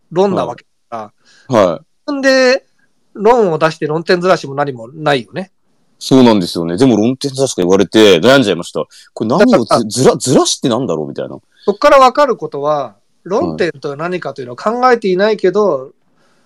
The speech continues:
Speaker 1: あの、自分が思ったようなは-、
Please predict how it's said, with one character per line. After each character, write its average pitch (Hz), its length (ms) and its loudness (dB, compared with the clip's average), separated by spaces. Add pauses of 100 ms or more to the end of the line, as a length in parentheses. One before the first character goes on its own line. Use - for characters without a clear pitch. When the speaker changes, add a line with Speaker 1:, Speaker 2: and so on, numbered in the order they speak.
(180)
Speaker 1:
あ 151 100 0
の、 143 600 0 (100)
自 190 220 0
分 285 240 0
が 269 360 6
思 220 240 0
っ 294 160 -10
た 170 160 2
よ 165 180 -2
う 165 60 -6
な 143 120 -6
は-、 - 180 -8